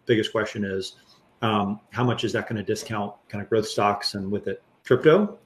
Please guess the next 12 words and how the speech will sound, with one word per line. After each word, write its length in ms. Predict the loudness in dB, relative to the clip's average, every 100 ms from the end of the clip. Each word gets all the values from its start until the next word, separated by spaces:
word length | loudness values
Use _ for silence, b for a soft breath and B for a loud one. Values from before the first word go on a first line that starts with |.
| -6
Um, 200 | -2 -2
is 100 | -2
that 120 | -4
gonna 140 | -4
be 180 | -2 -2
a, 160 | -4 -6
a 40 | -6
net 200 | -6 -2
drag 260 | -2 -2
for 140 | -2 -2
a 60 |
while? 440 | 0 -2 -4 -6